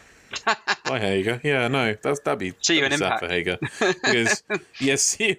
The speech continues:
Speaker 2: in Impact. But yeah, because he's not, what's Hager gonna do without, without the Inner
Speaker 1: Nothing.
Speaker 2: Circle? He,
Speaker 1: He's
Speaker 2: he'd be the one
Speaker 1: fucked.
Speaker 2: that's, he is, he would be fucked without the Inner Circle, very
Speaker 1: He's
Speaker 2: much
Speaker 1: the,
Speaker 2: so.
Speaker 1: he's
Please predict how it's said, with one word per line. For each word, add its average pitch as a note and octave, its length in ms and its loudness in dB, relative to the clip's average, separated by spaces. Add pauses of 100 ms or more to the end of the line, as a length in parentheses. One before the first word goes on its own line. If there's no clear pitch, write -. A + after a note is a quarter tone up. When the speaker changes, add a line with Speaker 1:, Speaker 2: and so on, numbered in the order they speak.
Speaker 2:
in F#3+ 80 2
Impact. G3 100 0
But A3+ 140 0
yeah, A3+ 200 0
because F#3 380 0
he's F#3+ 200 0
not, G#3 200 0
what's F3 220 0
Hager F#3+ 300 0
gonna F#2+ 240 0
do F#2 180 2
without, G2+ 380 0
without G#2+ 280 0
the A2+ 100 0
Inner G#2+ 120 0
Speaker 1:
Nothing. B2 240 0
Speaker 2:
Circle? G2+ 200 0
He, G2 140 2
Speaker 1:
He's B2+ 100 -2
Speaker 2:
he'd A2+ 160 2
be C#3 100 2
the A2 80 2
one G#2 100 0
Speaker 1:
fucked. - 20 -2
Speaker 2:
that's, - 240 0 (440)
he B2+ 160 2
is, C#3+ 160 -2
he A#2+ 160 0
would C3+ 200 0
be G#2+ 120 0
fucked - 320 0
without F#2+ 140 2
the F#2+ 80 2
Inner F#2+ 120 0
Circle, F#2 360 -2
very A2 240 0
Speaker 1:
He's A3 100 0
Speaker 2:
much - 80 -4
Speaker 1:
the, A3 120 2
Speaker 2:
so. G#3 60 0
Speaker 1:
he's G#3+ 220 2